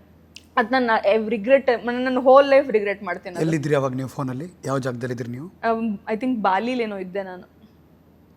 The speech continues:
Speaker 2: ಅದೇ ಲಾಸ್ಟ್ ಮಾತಾಡಿದ ಅಪ್ಪನ್ ಜೊತೆ?
Speaker 1: ನಾನು ಹೇಳಿದ ಲಾಸ್ಟ್ ವರ್ಡ್ ಅದೇನೆ, "ಸತ್ತೋಗು ನೀನು, ಯಾಕ್ ಬದುಕಿದ್ಯಾ, ನೇಣ್ ಹಾಕೊಂಡ್ ಸತ್ತೋಗು ನೀನು" ಅಂತೇಳಿ ಇಟ್ ಮುಗೀತಷ್ಟೆ. And ಅವರು ನಂಗೆ ತಿರ್ಗ್ಸ್ ಕಾಲ್ ಮಾಡ್ಲಿಲ್ಲ,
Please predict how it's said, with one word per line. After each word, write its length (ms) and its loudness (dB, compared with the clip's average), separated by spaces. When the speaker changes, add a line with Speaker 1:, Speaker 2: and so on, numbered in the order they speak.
Speaker 2:
ಅದೇ 180 2
ಲಾಸ್ಟ್ 280 -4
ಮಾತಾಡಿದ 320 -4
ಅಪ್ಪನ್ 240 -8
ಜೊತೆ? 440 -14
Speaker 1:
ನಾನು 220 -2
ಹೇಳಿದ 300 4
ಲಾಸ್ಟ್ 360 6
ವರ್ಡ್ 280 6
ಅದೇನೆ, 580 4
"ಸತ್ತೋಗು 600 4
ನೀನು, 400 -2
ಯಾಕ್ 320 2
ಬದುಕಿದ್ಯಾ, 440 0
ನೇಣ್ 200 -4
ಹಾಕೊಂಡ್ 280 -4
ಸತ್ತೋಗು 400 0
ನೀನು" 220 -6
ಅಂತೇಳಿ 280 -2
ಇಟ್ 380 2
ಮುಗೀತಷ್ಟೆ. 500 -6
And 80 4
ಅವರು 220 8
ನಂಗೆ 220 2
ತಿರ್ಗ್ಸ್ 240 -6
ಕಾಲ್ 220 6
ಮಾಡ್ಲಿಲ್ಲ, 420 0